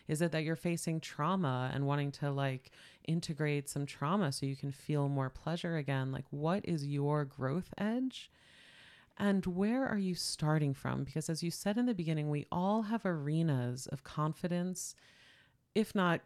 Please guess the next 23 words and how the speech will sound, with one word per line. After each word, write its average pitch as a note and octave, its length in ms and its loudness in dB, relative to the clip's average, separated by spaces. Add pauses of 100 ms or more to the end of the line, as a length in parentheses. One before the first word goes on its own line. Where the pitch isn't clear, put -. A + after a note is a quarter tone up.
(100)
competence D3+ 680 0
and C3 100 -4
comfort, A#2 560 -4
right? D3+ 260 0
Like, D#3 180 -4
where F#3+ 200 0
are C#4 80 0
you A3 140 2
most D3+ 640 0
comfortable B2 960 -6 (600)
as D3+ 280 0
your C#3 200 2
full F#3 340 0
self? C3+ 580 -2
Where D3+ 180 0
do E3+ 80 -2
you F3 80 0
feel D#3+ 220 -2
most B2+ 280 -2
competent? D#3+ 880 -4 (560)
What G3 140 0
are C4 40 2
you A#3 120 0